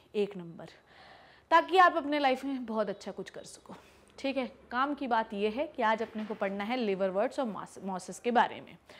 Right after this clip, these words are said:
ठीक है, देखिए क्या होता है, मेरी बात को ध्यान से समझना कि ब्रायोफाइट्स को हम दो भागों में डिवाइड करते हैं, एक होते हैं लिवर वर्ड्स, एक होते हैं मॉसेस।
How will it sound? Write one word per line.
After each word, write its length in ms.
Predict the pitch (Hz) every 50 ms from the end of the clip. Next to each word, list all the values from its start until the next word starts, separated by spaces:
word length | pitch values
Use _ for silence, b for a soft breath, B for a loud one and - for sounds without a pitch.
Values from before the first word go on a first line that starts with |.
| B B B B B B -
ठीक 140 | 294 285
है, 160 | 285 214 180 - B B B B B B B -
देखिए 220 | - 339 302 359
क्या 180 | 339 349 370 359
होता 240 | 330 254 202 202 185
है, 280 | 185 196 214 311 339 302 269
मेरी 140 | 247 240
बात 180 | 226 254 233 233
को 80 | - 254
ध्यान 220 | 220 202 202 190
से 160 | 175 - 214
समझना 440 | 190 190 170 165 - 180 202 269 294 - B B B B B
कि 180 | - 320 330 349
ब्रायोफाइट्स 640 | 349 208 208 214 220 254 339 339 349 302 294 285 -
को 100 | - 330
हम 140 | 311 311 277
दो 120 | 226 233
भागों 220 | 233 233 226 214 226
में 120 | 254 262
डिवाइड 240 | 214 185 175 170 -
करते 240 | - 175 160 - 180
हैं, 80 | -
एक 140 | - 240 247
होते 180 | 262 254 254 247
हैं 80 | 214
लिवर 220 | 202 190 190 226 247
वर्ड्स, 260 | 254 311 359 - -
एक 180 | - 302 - -
होते 180 | - - 220
हैं 60 | 208
मॉसेस। 600 | 190 170 147 139 - - - - - - - -